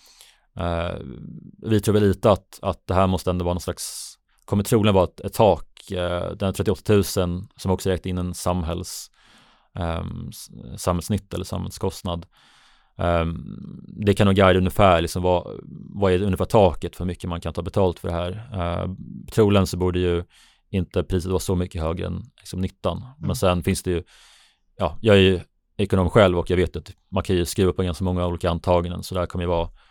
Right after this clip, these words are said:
Speaker 1: där var en, ett paper då, men sen kommer man göra flera sådana typer av studier.
Speaker 2: Mm.
Speaker 1: Men, men överlag kan man säga att angående det du sa tidigare där med Aduhelm, där visade man ju inte en, en, en klinisk effekt. Och jag tror att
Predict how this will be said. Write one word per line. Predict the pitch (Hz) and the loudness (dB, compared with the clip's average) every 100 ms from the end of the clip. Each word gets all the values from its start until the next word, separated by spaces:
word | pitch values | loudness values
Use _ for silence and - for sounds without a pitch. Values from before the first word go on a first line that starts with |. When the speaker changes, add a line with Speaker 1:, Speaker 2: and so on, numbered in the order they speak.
| _ - | _ 0
Speaker 1:
där | 98 | 4
var | 92 | 6
en, | 90 85 - - | 4 2 -6 -4
ett | 107 | -2
paper | - 90 - | 2 0 0
då, | 90 | -8
men | 90 | -6
sen | 90 | -8
kommer | - 87 | -8 -8
man | 87 | -6
göra | 87 87 98 - | -6 -8 -10 -8
flera | - 90 | 0 0
sådana | 87 92 | 0 -8
typer | - 92 | -12 -12
av | |
studier. | 90 - - 98 _ _ | -14 -14 -16 -18 _ _
Speaker 2:
Mm. | 151 143 - _ _ _ | -10 -10 -12 _ _ _
Speaker 1:
Men, | 110 101 98 - | 2 4 4 0
men | 104 107 | 2 6
överlag | 107 120 113 | 8 6 6
kan | 104 | 2
man | |
säga | 98 95 | 2 2
att | 90 - - - _ _ _ _ _ - - - | 0 -2 -20 -20 _ _ _ _ _ -20 -20 -4
angående | 107 104 98 | 2 4 4
det | 98 | 2
du | |
sa | 92 | 0
tidigare | 101 107 101 98 | -2 0 2 2
där | 90 | 2
med | 90 90 | -2 -4
Aduhelm, | - 95 92 101 87 87 _ _ _ _ - | -2 -2 2 2 0 -4 _ _ _ _ -4
där | 107 107 | 2 4
visade | 107 - 120 | 4 4 4
man | 120 | 6
ju | 98 | 4
inte | 80 87 | 0 -6
en, | 87 - _ - - | -6 -10 _ -20 -10
en, | 95 92 - | -8 -8 -8
en | 101 | -6
klinisk | 107 95 85 - | 0 0 -2 -4
effekt. | - 101 - - - - _ | 0 0 0 -14 -20 -20 _
Och | - 92 | -2 2
jag | 101 | 2
tror | 101 92 | 4 4
att | 87 - | 2 -6